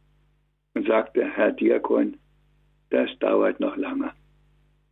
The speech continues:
Der hat so einen kräftigen Puls. Ich gehe Vesper beten.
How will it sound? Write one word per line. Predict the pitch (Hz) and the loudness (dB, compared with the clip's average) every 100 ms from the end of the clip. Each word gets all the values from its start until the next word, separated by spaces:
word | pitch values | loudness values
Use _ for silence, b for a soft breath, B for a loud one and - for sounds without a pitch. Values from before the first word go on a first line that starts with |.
| _ _ _ - | _ _ _ 0
Der | 123 - | 0 0
hat | 104 - | -4 0
so | 110 - | 2 2
einen | - 113 101 | 0 -2 -2
kräftigen | - 110 - - 110 113 | 0 -2 -2 -4 -2 -4
Puls. | - 104 104 - - - _ _ _ _ _ _ _ - | 0 0 0 -4 -10 -12 _ _ _ _ _ _ _ -6
Ich | 131 | 0
gehe | 127 123 | 0 2
Vesper | 123 123 - 127 | 0 -2 -2 0
beten. | 123 110 - | 0 0 -2